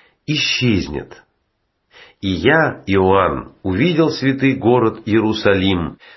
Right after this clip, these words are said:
новый, сходящий от Бога с неба, приготовленный, как невеста, украшенная для мужа своего". Под образом этого нового Иерусалима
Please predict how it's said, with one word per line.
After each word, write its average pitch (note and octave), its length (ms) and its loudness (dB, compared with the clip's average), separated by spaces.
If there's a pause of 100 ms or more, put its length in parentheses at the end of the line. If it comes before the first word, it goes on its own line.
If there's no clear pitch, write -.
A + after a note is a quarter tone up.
(120)
новый, C3 580 4
сходящий G2+ 800 0
от E2 200 -2
Бога F2 280 2
с - 160 -10
неба, B2 460 2 (320)
приготовленный, G#2 1080 2 (260)
как G2 240 -2
невеста, G2 840 0
украшенная F2 720 0
для F#2 220 2
мужа F2 320 0
своего". C#2+ 640 -4 (560)
Под G#2+ 180 0
образом C#3 540 2
этого B2 580 2
нового G#2 680 4
Иерусалима F#2 1000 2